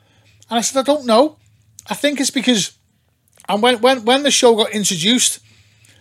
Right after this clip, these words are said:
when Steve Cocky introduced me to the Inderman team on an email, he actually said, "This is not gonna be a normal Old School show that we've already got." And Lee Butler said it as well. "It's, it's not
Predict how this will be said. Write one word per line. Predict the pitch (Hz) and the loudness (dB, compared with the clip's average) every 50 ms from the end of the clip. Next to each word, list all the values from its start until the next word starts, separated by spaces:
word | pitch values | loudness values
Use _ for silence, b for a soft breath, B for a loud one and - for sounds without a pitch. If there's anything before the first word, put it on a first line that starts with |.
| b b b b b _ | b b b b b _
when | - 233 233 | -2 0 0
Steve | - - - 240 226 - | 0 0 0 -2 0 2
Cocky | 202 208 185 226 247 | 2 2 2 2 -2
introduced | 233 185 185 190 202 175 190 | -2 -4 -4 -6 -6 -6 -6
me | 233 | -6
to | 214 233 | -6 -4
the | 220 | -4
Inderman | 202 196 180 180 175 175 170 156 | -4 -2 -2 -2 -4 -4 -4 -4
team | - 175 185 208 | -2 0 0 0
on | 220 202 | 0 -2
an | 175 | -2
email, | 170 180 196 208 214 214 196 b b b b b b b b b b b b b b | -4 -4 -2 2 2 2 2 b b b b b b b b b b b b b b
he | - 214 | 0 2
actually | 226 240 240 - - 240 | 2 2 2 0 -2 0
said, | - - 196 208 233 214 b b b b b b b b b b - | 0 2 4 4 2 2 b b b b b b b b b b -2
"This | 214 208 - 240 | 0 0 0 0
is | 226 170 180 | 0 -2 -2
not | 190 208 208 - | -2 -2 -2 -2
gonna | - 202 190 175 | -4 -4 -4 -2
be | 156 185 196 214 180 - _ _ _ _ - | 0 0 0 0 -2 -6 _ _ _ _ -10
a | 180 | -8
normal | 175 175 175 175 170 170 165 | -6 -4 -4 -2 -2 -2 0
Old | 165 165 170 160 | 0 -2 -2 -2
School | - - 196 190 | -4 -4 -4 -4
show | 180 - 202 185 | -2 -2 0 0
that | 196 185 | 0 -2
we've | 180 175 160 | -2 -2 0
already | 170 165 156 160 | 0 0 0 0
got." | 156 160 185 - b b b b b b b b _ | 0 -2 -2 -2 b b b b b b b b _
And | 175 185 202 | -4 -2 0
Lee | 233 240 | 0 0
Butler | 180 196 214 208 226 | 0 0 0 0 0
said | - - 240 226 | 0 0 0 0
it | 240 | -2
as | 233 185 | -4 -2
well. | 175 196 202 226 208 190 - - | 2 4 4 2 2 -2 -6 -8
"It's, | 202 - - | -8 -8 -6
it's | - 202 185 - - | -6 -4 -2 -2 0
not | 180 - 170 180 b | 2 2 2 2 b